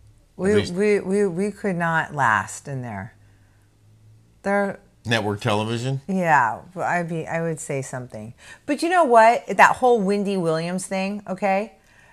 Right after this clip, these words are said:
Speaker 1: That everyone's, like, talking about the documentary about Wendy Williams, and,
Speaker 2: Mm-hmm.
Speaker 1: and I don't like Wendy Williams. She has,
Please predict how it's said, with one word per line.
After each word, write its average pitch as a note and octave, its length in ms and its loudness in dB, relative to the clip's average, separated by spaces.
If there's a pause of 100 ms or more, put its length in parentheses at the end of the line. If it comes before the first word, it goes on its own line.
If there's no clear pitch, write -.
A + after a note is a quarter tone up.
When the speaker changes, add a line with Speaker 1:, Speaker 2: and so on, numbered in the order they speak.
(180)
Speaker 1:
That F#3+ 320 10
everyone's, A3+ 460 2
like, E3+ 180 0
talking F#3 360 0
about F3+ 220 0
the F3 60 -4
documentary D3+ 960 -2
about C#3+ 380 0
Wendy D#3 360 -2
Williams, C3+ 720 -6
and, A#2+ 140 -2
Speaker 2:
Mm-hmm. A2 200 -4 (460)
Speaker 1:
and C#3 260 -4 (180)
I D4+ 320 2
don't G#3 240 4
like D#3 260 2
Wendy D3 220 -4
Williams. A#2 480 -10 (140)
She D#4+ 500 -4
has, F#3+ 320 2